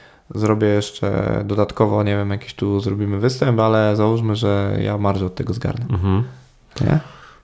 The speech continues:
Speaker 1: Co jeszcze nie jest problemem?
Speaker 2: Kurczę, nic więcej nie przychodzi mi do głowy.
Speaker 1: Wystarczy jedno, wystarczy
Speaker 2: Mhm.
Speaker 1: na początek, nie? Bo to o to chodzi, że nie skupiamy się na tym, z czym walczymy,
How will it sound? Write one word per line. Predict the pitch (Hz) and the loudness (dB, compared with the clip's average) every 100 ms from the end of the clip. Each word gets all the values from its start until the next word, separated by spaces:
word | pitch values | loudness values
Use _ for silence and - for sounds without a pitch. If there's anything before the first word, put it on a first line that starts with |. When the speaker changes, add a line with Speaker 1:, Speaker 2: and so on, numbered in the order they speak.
| _ - | _ -2
Speaker 1:
Co | - | 2
jeszcze | 101 98 | 2 2
nie | 95 | 0
jest | - | 0
problemem? | 101 98 101 - - - - _ _ _ _ _ _ - | -2 0 0 -4 -10 -20 -20 _ _ _ _ _ _ -6
Speaker 2:
Kurczę, | - 87 - 85 | 0 0 2 0
nic | 85 | 0
więcej | 95 95 101 | -2 0 0
nie | 98 | 0
przychodzi | - 104 101 | 0 -2 0
mi | 104 | 0
do | 104 | 2
głowy. | 110 98 90 87 - - - - - - - | 2 2 2 -2 -6 -10 -12 -18 -16 -14 -10
Speaker 1:
Wystarczy | - 135 165 170 190 | -4 -2 0 0 0
jedno, | 175 120 95 | 0 2 0
wystarczy | 101 - - | -2 -2 0
Speaker 2:
Mhm. | 131 120 | 0 2
Speaker 1:
na | |
początek, | 127 117 98 104 | 2 0 -2 -4
nie? | 104 117 | -2 0
Bo | 139 | 2
to | 131 | 2
o | |
to | 127 127 | 2 2
chodzi, | 131 120 | 2 0
że | 110 107 | -2 -2
nie | 113 | -2
skupiamy | 113 - 123 123 | -4 -4 0 0
się | 117 117 | 0 0
na | 123 | -2
tym, | 127 113 107 | 0 -2 -4
z | - | -8
czym | - 117 | -4 0
walczymy, | 117 110 110 110 156 | 0 0 0 2 0